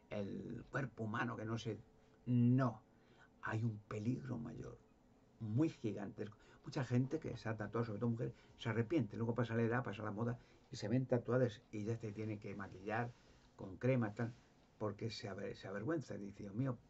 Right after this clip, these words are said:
¿para qué me?". Pero hay algo peor. El día que revelen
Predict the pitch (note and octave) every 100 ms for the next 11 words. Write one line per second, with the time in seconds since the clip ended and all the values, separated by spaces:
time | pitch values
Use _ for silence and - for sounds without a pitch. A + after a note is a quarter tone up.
0 | - - G2+ A2+ G#2 G2+ - - - B2
1 | D3+ F#3+ E3 E3 C3 G#2 - - - -
2 | - - - - _ - - - - _
3 | - - - - - A2+ D#3 G#3 D3+ C3+
4 | A#2 G#2 - G2 C3 D3+ G#2+